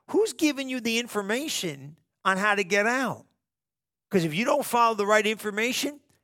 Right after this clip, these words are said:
you'll still be riding around the subdivision three hours later trying to figure this thing out.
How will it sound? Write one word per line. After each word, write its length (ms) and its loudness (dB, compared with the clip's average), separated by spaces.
you'll 100 0
still 160 -4
be 100 -2
riding 380 4
around 240 2
the 60 -2
subdivision 840 0
three 260 4
hours 340 4
later 280 2
trying 260 4
to 60 2
figure 320 -2
this 180 0
thing 240 -4
out. 400 -4